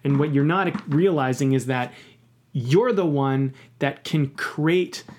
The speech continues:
the task in the first place. You're the one who can envision and, and think about and, and mindfully do the thing. Now, the person who actually does the grunt work to make the thing happen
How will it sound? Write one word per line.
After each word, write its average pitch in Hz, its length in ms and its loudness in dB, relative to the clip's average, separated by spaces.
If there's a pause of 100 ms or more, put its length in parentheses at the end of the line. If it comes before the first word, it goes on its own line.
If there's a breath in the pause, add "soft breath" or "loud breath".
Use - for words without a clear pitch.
(160 loud breath)
the 139 200 0
task - 600 -4
in 147 120 0
the 135 80 -2
first 190 380 -4
place. - 300 -12
You're 175 160 2
the 175 100 0
one 143 500 0 (280 loud breath)
who 139 440 0 (260 loud breath)
can 160 160 0
envision 143 800 0
and, 127 420 -4 (380 loud breath)
and 127 380 -4
think 202 500 -2
about 135 440 -2
and, 127 380 -6 (100)
and 123 340 -6 (360 loud breath)
mindfully 151 960 0 (600)
do 196 200 4
the 208 120 2
thing. 117 280 -4
Now, 139 300 -2 (240)
the 143 100 0
person 208 380 -2
who 160 60 0
actually 156 240 -2
does 151 160 0
the 139 80 0
grunt 135 400 -2
work 135 260 -2
to - 80 -4
make 135 200 0
the - 100 -16
thing 131 220 -6
happen 127 600 -6